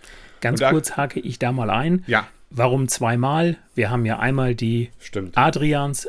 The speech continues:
Speaker 1: Fantasy Football Conference, die A F F C, und auf der anderen Seite die Christophs Fantasy Football Conference, die C F F C. Und da gibt es dann halt in jeder dieser, äh, Conferences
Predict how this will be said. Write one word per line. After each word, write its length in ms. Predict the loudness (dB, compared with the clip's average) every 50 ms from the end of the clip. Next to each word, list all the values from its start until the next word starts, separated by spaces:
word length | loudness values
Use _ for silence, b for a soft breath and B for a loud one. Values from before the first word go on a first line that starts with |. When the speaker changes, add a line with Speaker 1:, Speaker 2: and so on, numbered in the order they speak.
| -12 -8
Speaker 1:
Fantasy 500 | -4 -2 -2 0 0 -2 -2 -2 -4 -4
Football 420 | -2 -4 -4 -2 -2 -2 -2 -2
Conference, 640 | -2 -2 -2 -2 -2 0 0 0 0 0 -2 -4 -2
die 200 | -2 -2 0 0
A 200 | 0 2 2 0
F 120 | 0 -2
F 120 | -6 -6 -6
C, 340 | -4 -2 0 0 0 0 B B B B B B B -4
und 100 | -2 -2
auf 140 | -2 0 0
der 140 | 0 0
anderen 240 | 0 0 0 0 0
Seite 300 | -2 -2 -2 -4 -4 -6
die 220 | -4 -6 -6 -6 -8
Christophs 640 | -2 0 0 0 0 0 -2 -2 -2 -2 -6 -6
Fantasy 440 | -4 -2 -2 -2 -2 -2 -2 -2 -2
Football 420 | -2 -2 -4 -4 -4 -2 -4 -4 -2
Conference, 640 | -2 -4 -4 -4 -4 -4 -2 -2 -2 -4 -4 -6 -6
die 160 | -4 -4 -4
C 300 | -4 -4 -2 -2 -2 0
F 160 | -2 -2 -2
F 160 | -4 -6 -6
C. 320 | -6 -4 -2 -2 -2 -2 B B B B B B B B B -2
Und 340 | 0 0 2 0 0 -4 B B B B
da 240 | -4 0 2 4 4
gibt 240 | 4 2 0 0 -2
es 120 | -4 -2
dann 180 | -2 -2 -2 0
halt 240 | -2 -2 -2 -4 -6 -4 0
in 160 | 0 0 2
jeder 380 | 2 2 2 4 4 4 4 2
dieser, 440 | 2 0 2 2 2 2 0 -2 -6 -14 -20 _ _ -16 -10
äh, 120 | -8 -8 -6
Conferences 1080 | -2 0 0 0 0 0 0 0 0 2 0 0 0 2 2 2 2 0 -2 -8